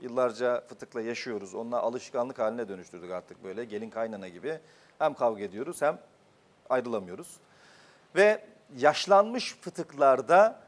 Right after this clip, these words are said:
oraya uygulayacağımız lazer yöntemiyle o fıtığın biraz daha yumuşamasını, özellikle regresyon tedavimize daha iyi yanıt vermesini sağlıyor. Bu çok büyük bir avantaj. Çünkü fıtıklar zaman içerisinde,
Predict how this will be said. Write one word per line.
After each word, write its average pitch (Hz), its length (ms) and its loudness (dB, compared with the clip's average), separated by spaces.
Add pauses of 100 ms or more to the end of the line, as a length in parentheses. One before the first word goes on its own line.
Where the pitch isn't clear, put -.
(240)
oraya 208 320 8
uygulayacağımız 165 1000 -4
lazer 180 340 6
yöntemiyle 127 540 -6
o 226 180 0
fıtığın 196 640 -4
biraz 220 320 0
daha 180 180 2
yumuşamasını, 151 920 -4 (380)
özellikle 165 760 4 (240)
regresyon 185 760 0
tedavimize 143 880 2 (380)
daha 190 240 2
iyi 240 200 -6
yanıt 202 320 2
vermesini 127 520 4
sağlıyor. 90 540 -6
Bu 208 40 -12
çok 208 300 -2
büyük 147 200 -10
bir 113 60 -4
avantaj. 90 480 -6
Çünkü 190 240 -12
fıtıklar 185 500 -4 (300)
zaman 160 380 0
içerisinde, 131 760 -2